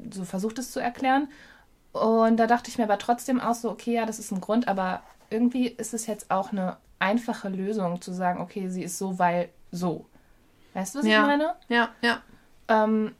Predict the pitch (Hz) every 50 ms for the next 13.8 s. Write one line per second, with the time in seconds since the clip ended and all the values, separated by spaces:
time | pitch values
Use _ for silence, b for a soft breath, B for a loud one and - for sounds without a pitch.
0 | - - - 208 220 233 254 - 262 240 240 - - 220 214 - - 220 202 196
1 | 196 190 - - 196 - _ - 220 226 240 240 233 226 214 220 220 208 - -
2 | 202 190 185 185 - - - - - - 202 196 196 208 - 220 196 185 180 185
3 | 185 180 - - 185 190 190 - 202 190 185 190 190 185 180 190 180 180 - 175
4 | 180 180 170 170 165 165 165 - - - - _ _ _ - 214 208 208 208 202
5 | 233 269 - _ _ _ _ _ _ _ _ - 196 185 185 180 180 175 170 175
6 | 175 180 180 175 175 180 - - - - - 180 180 - 175 170 - 175 170 -
7 | 185 180 - - 175 170 170 170 170 165 165 - 180 - - 175 170 180 190 220
8 | 240 247 240 b b b - 220 220 220 214 214 - - - 190 185 185 185 180
9 | 180 175 - - _ _ - 190 196 185 180 180 185 - 208 180 - 170 - -
10 | 180 180 175 175 175 - 170 170 175 180 - 180 180 180 170 180 170 165 170 175
11 | - 180 175 170 175 175 170 175 175 170 175 175 180 175 170 - 175 170 - 185
12 | 175 175 175 175 175 175 175 180 233 220 _ _ _ _ _ _ _ _ _ -
13 | 185 180 - - 180 180 180 - 226 190 185 185 180 180 190